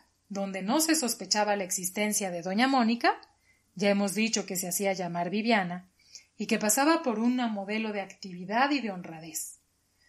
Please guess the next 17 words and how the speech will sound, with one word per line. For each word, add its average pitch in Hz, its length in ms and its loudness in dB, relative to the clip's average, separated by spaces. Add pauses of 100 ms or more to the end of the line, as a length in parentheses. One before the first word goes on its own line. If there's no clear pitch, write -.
(140)
sobre 190 400 -2
todo 240 500 0 (380)
como 190 260 -4
mujer 185 380 -2
a 233 100 2
quien 190 220 -6
se 180 160 -2
le 180 120 -6
podía 202 400 -2
fiar 233 360 -2
un 208 140 -6
secreto. 202 560 -10 (960)
Esto 247 640 2
la 196 180 -4
hacía 202 320 0
muy 220 360 2
estimable, 185 600 -6